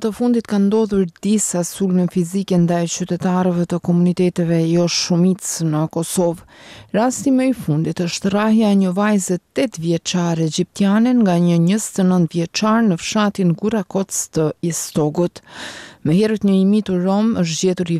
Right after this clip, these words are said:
vdekur pasi është abuzuar seksualisht, ndërkohë që një grua rome është rrahur dy herë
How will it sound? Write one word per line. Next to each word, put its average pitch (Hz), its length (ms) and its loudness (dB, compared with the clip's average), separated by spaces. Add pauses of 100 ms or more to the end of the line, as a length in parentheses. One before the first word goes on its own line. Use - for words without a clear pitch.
(100)
vdekur 175 580 0
pasi 160 480 -2
është 160 300 -2
abuzuar 165 500 0
seksualisht, 160 960 -2
ndërkohë 170 480 -2
që 165 220 0
një 151 100 -2
grua 170 480 -2
rome 202 480 2
është - 320 -6
rrahur 185 480 0 (160)
dy 254 140 0 (100)
herë 190 300 0